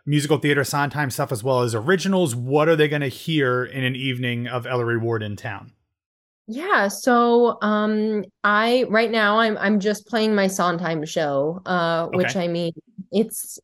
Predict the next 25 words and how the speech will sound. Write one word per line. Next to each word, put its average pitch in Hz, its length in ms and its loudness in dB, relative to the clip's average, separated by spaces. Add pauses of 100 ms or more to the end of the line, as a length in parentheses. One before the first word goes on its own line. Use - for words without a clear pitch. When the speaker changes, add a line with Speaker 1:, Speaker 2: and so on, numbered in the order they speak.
Speaker 2:
<sighs> - 280 -8
there's 247 360 0
so 277 200 4
much 214 320 0
there 180 320 2
already. 165 520 0
It 175 160 -2
would 165 220 -4
be, 170 320 -4
like, 160 380 -4 (320)
horrible 185 800 0
for 208 160 -2
me 185 160 4
to 175 80 2
have 170 300 0
to, 190 100 -4
like, 175 300 -2
cut - 360 -2
<laughs> - 60 -20
songs 262 680 0
and, 208 160 2
like, 190 220 0
choose. 214 440 2
Speaker 1:
Uh-huh. - 80 -2
Speaker 2:
So 214 380 2